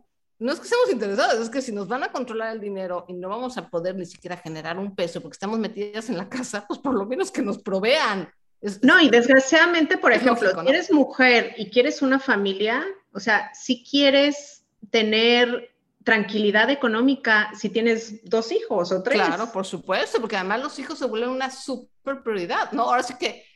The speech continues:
Speaker 1: como
Speaker 2: Claro.
Speaker 1: dice la frase, uno como quiera, pero ¿y las criaturas? O sea,
Speaker 2: Sí, exacto.
Speaker 1: ¿no? O sea, tú puedes comer frijoles, lo que sea, no importa,
Speaker 2: Sí,
Speaker 1: pero ya
Speaker 2: sí.
Speaker 1: cuando tienes hijos so-, cambia mucho la cosa.
Speaker 2: Pediatra, ropa, escuela, o sea,
Speaker 1: Exacto.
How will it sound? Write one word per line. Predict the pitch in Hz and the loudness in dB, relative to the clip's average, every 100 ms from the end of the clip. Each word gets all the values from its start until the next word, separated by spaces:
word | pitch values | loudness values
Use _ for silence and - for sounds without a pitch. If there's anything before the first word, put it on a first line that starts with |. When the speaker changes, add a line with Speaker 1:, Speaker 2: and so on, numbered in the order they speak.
| _ | _
Speaker 1:
como | 185 185 | -4 -2
Speaker 2:
Claro. | |
Speaker 1:
dice | 226 220 | -2 -4
la | 202 | -4
frase, | 226 202 | -8 -4
uno | 277 311 | -2 -2
como | 240 202 | -4 -6
quiera, | - 269 494 - | -10 -8 -6 -6
pero | 208 | -6
¿y | 190 | -4
las | 240 - | -6 -6
criaturas? | 302 240 262 339 - | -6 -6 -6 -6 -4
O | 202 | 2
sea, | 214 | 6
Speaker 2:
Sí, | 294 | 8
exacto. | 302 262 294 240 359 | 8 8 6 4 4
Speaker 1:
¿no? | 359 | 4
O | 571 415 - | 2 0 -2
sea, | 285 | 2
tú | 302 330 | 4 4
puedes | 480 494 | 2 2
comer | 262 277 | 0 -2
frijoles, | - 285 - 220 226 240 | -2 -4 -4 -2 0 0
lo | 196 | -2
que | 226 | -6
sea, | 214 | -6
no | 226 | -6
importa, | 247 240 320 247 | -4 -4 -2 -2
Speaker 2:
Sí, | 240 | -4
Speaker 1:
pero | 170 | -6
ya | 202 | -4
Speaker 2:
sí. | |
Speaker 1:
cuando | 226 302 | -4 -4
tienes | 262 277 233 | -6 -8 -10
hijos | 226 196 190 | -10 -12 -14
so-, | 170 - | -18 -12
cambia | 160 202 381 | -10 -8 -8
mucho | 165 175 170 | -10 -10 -10
la | 151 | -12
cosa. | - | -4
Speaker 2:
Pediatra, | 202 202 214 208 220 233 240 233 226 | -2 0 4 6 6 4 4 6 4
ropa, | 196 208 214 - 220 | 2 0 -2 0 -2
escuela, | 214 - 214 208 214 214 220 220 220 | -2 -6 -4 -2 0 2 2 2 0
o | 190 | -4
sea, | 202 180 180 156 - | -4 -2 -2 -6 -14
Speaker 1:
Exacto. | 143 123 - | -12 -12 -16